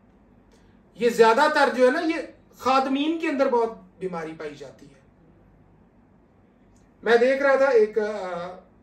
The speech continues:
खादम थे अमेरिका में, उनका नाम डॉलर है, कंप्लीट नाम मैं उनका भूल गया। उनको एक जेट चाहिए, उन्होंने कहा, "मुझे खुदा ने ख्वाब में कहा तुझे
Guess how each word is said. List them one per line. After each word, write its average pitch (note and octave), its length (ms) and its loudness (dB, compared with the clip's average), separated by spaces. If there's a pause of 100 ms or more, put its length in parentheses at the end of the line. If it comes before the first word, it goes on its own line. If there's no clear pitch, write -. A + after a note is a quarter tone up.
खादम E3+ 360 -10
थे F3 420 -12 (140)
अमेरिका C#3+ 400 -14
में, F#3+ 220 -14
उनका F3 140 -18
नाम E3 200 -14
डॉलर D3+ 280 -10
है, F#3+ 80 -10
कंप्लीट D#3 380 -16
नाम D3+ 200 -14
मैं D3+ 60 -12
उनका D3 200 -16
भूल C#3 200 -18
गया। D3+ 120 -16
उनको G3+ 320 0
एक F3+ 180 -2
जेट G#3 240 -10
चाहिए, E3+ 240 -12
उन्होंने A#3 420 -2
कहा, D4+ 100 4
"मुझे D4 220 -2
खुदा C4+ 180 0
ने B3+ 120 0
ख्वाब A#3+ 160 -2
में A#3+ 100 0
कहा A#3 140 2
तुझे A3 480 0